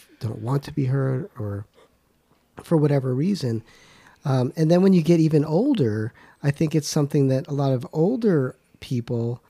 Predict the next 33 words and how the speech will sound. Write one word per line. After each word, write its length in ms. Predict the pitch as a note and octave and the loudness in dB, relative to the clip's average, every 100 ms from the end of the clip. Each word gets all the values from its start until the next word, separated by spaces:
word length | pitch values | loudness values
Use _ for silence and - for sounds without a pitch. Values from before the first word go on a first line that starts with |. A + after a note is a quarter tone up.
| - - | -16 -6
who 180 | C3 A#2+ | -4 -2
are 220 | A#2+ - | -4 -2
already, 400 | C#3 C#3+ D3 C#3 | 2 2 2 0
you 240 | C3 C3 | -2 -2
know, 120 | B2 A#2 | -2 -2
they've 240 | B2+ - | -6 -6
got, 240 | C3+ A#2+ - | -8 -8 -6
whether 240 | C#3 B2+ A#2+ | -6 -4 -4
they've 200 | A#2+ - | -6 -6
got 220 | B2 - | -10 -4
grandkids 640 | F#3+ F#3 D#3+ E3+ E3 D3+ | -2 -2 -2 -2 0 -2
or 120 | D3 | -2
whether 260 | C#3 B2+ A#2+ | -2 -2 -2
they 280 | A#2 A#2 E3 | -4 -4 -6
are, 340 | A#2 A2 A#2+ - - - - | -6 -6 -8 -14 -20 -20 -10
um, 480 | C3+ A#2 A2 G#2+ C3+ _ | -4 -2 -2 -4 -8 _
you 100 | C3+ | -4
know, 340 | A2+ G2+ G2+ - _ _ - C3 - _ - _ - | -4 -4 -8 -14 _ _ -20 -20 -20 _ -20 _ -6
you 100 | A2+ | -6
know, 120 | G2+ | -4
just, 340 | C3 A#2+ - _ - - D3 - _ - B2 - | -4 -6 -8 _ -20 -16 -16 -18 _ -20 -20 -14
like, 160 | A#2 A2 _ _ _ _ - | -14 -14 _ _ _ _ -8
past, 540 | C3+ C3+ - - - _ - - - - | -6 -4 -6 -10 -18 _ -20 -20 -20 -12
well 260 | B2 C3 C#3 | -4 -2 -2
past 360 | - C3+ - | -2 -2 -2
retirement 500 | C3 - C#3+ C3 C3+ C#3+ | -4 -4 0 0 0 -2
age, 380 | B2+ B2 B2 - - - - | -2 -2 -4 -18 -20 -18 -4
but 200 | B2+ - | -4 0
they're 180 | B2 A#2+ | 0 0
looking 360 | C3+ - B2+ | -2 -2 -2
at 120 | A#2+ - | -4 -4
the, 260 | A#2+ A#2 A#2+ | -8 -8 -6
the, 380 | B2 A2+ A2 | -4 -4 -6